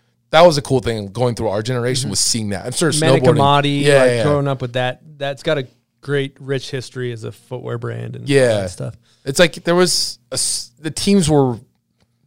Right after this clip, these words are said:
Speaker 1: more focused and special, I'd say, back
Speaker 2: Mm-hmm.
Speaker 1: then. I think a good one now is, like, Primitive. They
Speaker 2: Yeah.
Speaker 1: have, like, really, really good dudes, and they're somewhat similar, but they're all different,
Speaker 2: Mm-hmm.
Speaker 1: right?
Speaker 2: They, every time they
Speaker 1: Yeah.
Speaker 2: put someone on, you're like, "That makes sense."
Speaker 1: Yeah.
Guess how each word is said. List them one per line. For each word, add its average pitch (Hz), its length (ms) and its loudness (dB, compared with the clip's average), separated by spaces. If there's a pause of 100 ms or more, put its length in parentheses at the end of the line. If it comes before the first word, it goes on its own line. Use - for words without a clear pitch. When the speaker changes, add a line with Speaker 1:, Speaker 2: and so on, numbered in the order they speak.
(280)
Speaker 1:
more 135 160 0
focused 127 500 0
and 104 80 -4
special, 123 680 -2
I'd 147 200 -4
say, 156 240 -2
back 156 260 -4
Speaker 2:
Mm-hmm. 147 80 -4
Speaker 1:
then. 180 260 -6 (240)
I 170 80 2
think 226 140 0
a 170 60 0
good 147 180 2
one 139 200 0
now 120 340 -2
is, 131 140 -6
like, 113 280 -6 (460)
Primitive. 135 560 -4 (180)
They 123 120 2
Speaker 2:
Yeah. 123 120 6
Speaker 1:
have, 120 80 -2
like, 107 240 -2 (320)
really, 113 300 -2
really 107 240 -4
good 107 200 -6
dudes, 113 300 -4
and 165 100 -8
they're 180 140 2
somewhat - 960 0
similar, 156 440 0
but 139 120 -4
they're 120 140 -2
all 107 100 2
different, 92 400 -8
Speaker 2:
Mm-hmm. 147 280 -8
Speaker 1:
right? 107 220 -2
Speaker 2:
They, 165 140 -2
every 190 240 0
time 196 160 2
they 190 80 2
Speaker 1:
Yeah. - 60 0
Speaker 2:
put 175 120 -2
someone 160 200 -2
on, 151 180 -2
you're 147 100 0
like, 123 120 -6 (180)
"That 135 160 -4
makes 135 200 -8
sense." 120 300 -14
Speaker 1:
Yeah. 98 300 -6